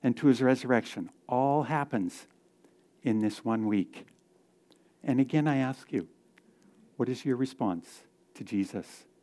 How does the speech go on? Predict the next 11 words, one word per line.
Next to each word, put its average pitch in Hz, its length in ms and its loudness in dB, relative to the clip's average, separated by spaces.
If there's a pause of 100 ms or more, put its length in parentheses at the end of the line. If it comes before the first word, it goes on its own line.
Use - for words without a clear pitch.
(220)
as 117 160 -4
we 117 100 2
move 120 260 6
into 120 240 0
this 117 220 0
week 110 220 0
and 104 120 0
celebrate 98 540 0 (580)
the 117 80 -2
last 104 420 2
week 101 320 2